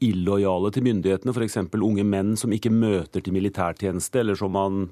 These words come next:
som deserterer, eller som de mener planlegger å desertere. Og det er kanskje mest grufullt av alt,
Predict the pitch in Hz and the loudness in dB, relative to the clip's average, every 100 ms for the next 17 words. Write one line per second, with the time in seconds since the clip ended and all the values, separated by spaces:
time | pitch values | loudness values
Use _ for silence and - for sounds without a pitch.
0 | - - 104 98 107 98 101 85 104 98 | -6 -2 0 0 -2 -2 -4 -2 -2 -2
1 | 98 92 98 98 87 - - 110 90 82 | -2 -2 0 -2 -4 -6 -2 0 0 -4
2 | 80 85 92 87 92 92 98 92 117 185 | -4 -2 -2 -2 -4 -6 -4 -4 -4 -8
3 | - - - - - 120 127 113 107 113 | -14 -20 -20 -20 -6 0 2 4 2 -2
4 | 113 123 92 104 101 98 110 123 120 107 | -2 -2 -2 -2 -2 -2 -2 2 2 2
5 | 85 - 104 92 110 85 113 147 | -2 -2 -4 0 0 2 0 -2